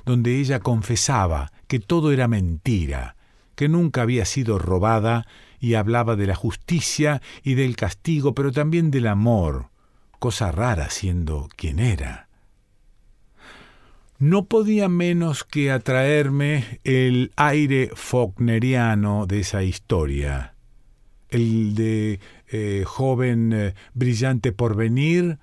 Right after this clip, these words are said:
recién recibido de abogado, que planta todo y desaparece, el odio de la mujer que finge un desfalco y lo manda a la cárcel sin que él se defienda o se tome el trabajo de aclarar el engaño.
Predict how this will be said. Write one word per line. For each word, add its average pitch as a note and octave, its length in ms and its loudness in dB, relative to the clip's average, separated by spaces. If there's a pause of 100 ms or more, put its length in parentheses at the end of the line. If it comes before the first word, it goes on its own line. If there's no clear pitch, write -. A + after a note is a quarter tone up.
(420)
recién C3+ 380 0
recibido B2+ 560 0
de A2 260 0
abogado, C#3 1080 0 (440)
que A#2+ 120 0
planta C3+ 420 2
todo B2+ 280 2
y A2+ 80 4
desaparece, A2 1160 0 (420)
el B2 160 2
odio A2+ 400 2
de F2 100 0
la E2+ 100 0
mujer G2 400 -2
que F#2 140 -4
finge A2 420 -2
un G2 300 0
desfalco A2 840 -4 (200)
y B2+ 120 -2
lo A2 120 2
manda G2+ 380 0
a F#2 60 0
la G2 140 -2
cárcel A2+ 600 0
sin D3 280 -4
que B2+ 120 -2
él B2+ 100 -4
se B2+ 160 -4
defienda A#2+ 720 -2 (240)
o B2 100 0
se C#3 140 0
tome B2+ 260 2
el G#2 80 0
trabajo A2 480 0
de G2+ 160 0
aclarar G#2 720 -2
el G2+ 160 0
engaño. A2 800 0